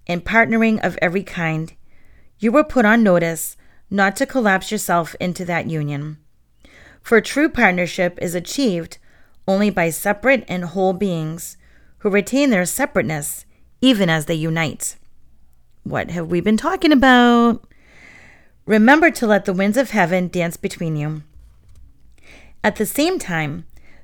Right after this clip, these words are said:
there is another aspect of partnership that you are being called to consider. For the path of partnership can lead you to the realization of, of a still greater union,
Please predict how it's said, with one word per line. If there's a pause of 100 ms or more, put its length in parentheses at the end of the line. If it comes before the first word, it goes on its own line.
there
is
another
aspect
of
partnership (460)
that
you
are
being
called
to
consider. (640)
For
the
path
of
partnership (340)
can
lead
you
to
the
realization
of,
of
a
still
greater
union,